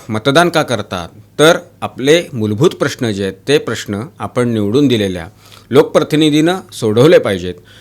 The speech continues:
ही सामान्य अपेक्षा ही मतदारांची असते. आणि त्या निवडून दिलेल्या लोकप्रतिनिधीनं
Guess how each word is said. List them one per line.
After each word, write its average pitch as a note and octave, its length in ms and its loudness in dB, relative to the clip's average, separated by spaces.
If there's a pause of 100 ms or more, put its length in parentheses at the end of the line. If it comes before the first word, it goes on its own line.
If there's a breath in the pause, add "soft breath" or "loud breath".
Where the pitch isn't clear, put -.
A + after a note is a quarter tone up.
(180 soft breath)
ही E3+ 140 0
सामान्य C3 420 0
अपेक्षा A2+ 460 -6
ही B2 260 -6 (180)
मतदारांची G2 600 -4
असते. - 300 -18 (500 soft breath)
आणि C#3 280 4
त्या F#3+ 140 6
निवडून D#3+ 420 6
दिलेल्या F3+ 340 4
लोकप्रतिनिधीनं B2+ 880 0